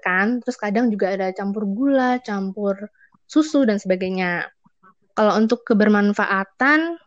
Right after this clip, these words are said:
kalau dua-duanya dibandingkan, itu malah manfaatnya lebih banyak buah utuh. Karena buah utuh itu, dia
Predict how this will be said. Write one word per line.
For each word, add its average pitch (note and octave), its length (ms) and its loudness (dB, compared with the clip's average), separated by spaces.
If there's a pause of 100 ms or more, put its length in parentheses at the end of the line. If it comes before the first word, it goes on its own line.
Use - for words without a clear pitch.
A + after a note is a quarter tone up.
(160)
kalau G3+ 240 4
dua-duanya G3+ 480 2
dibandingkan, G3+ 800 0
itu C4+ 400 -2
malah A#3 320 0 (320)
manfaatnya A3 440 -2
lebih A3 140 0
banyak F#3+ 420 0 (540)
buah G#3+ 240 -2
utuh. F#3+ 480 -2 (560)
Karena G#3+ 400 2
buah G#3+ 320 4
utuh G#3+ 240 2
itu, C#4 560 0 (480)
dia G#3 560 2